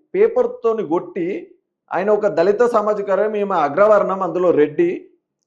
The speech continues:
నేను పక్కన ఉన్నాను, ఇంకో ఇద్దరు ముగ్గురు అభ్యర్థులం ఉన్నాం. ఏంటంటే మాకు, మేము వెయిట్ చేయడానికి కారణం కూడా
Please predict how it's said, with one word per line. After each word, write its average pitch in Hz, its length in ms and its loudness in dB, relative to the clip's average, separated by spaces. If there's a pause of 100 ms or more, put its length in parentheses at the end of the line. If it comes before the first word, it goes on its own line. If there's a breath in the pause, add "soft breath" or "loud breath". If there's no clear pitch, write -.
(140)
నేను 208 280 0
పక్కన 233 380 0
ఉన్నాను, 208 380 -2
ఇంకో 214 220 -2
ఇద్దరు 202 200 0
ముగ్గురు 196 260 -4
అభ్యర్థులం 185 540 0
ఉన్నాం. 175 240 -8
ఏంటంటే 175 280 -8
మాకు, 202 600 -2
మేము 190 220 -2
వెయిట్ 190 300 2
చేయడానికి 226 400 2
కారణం 208 400 2
కూడా 214 400 4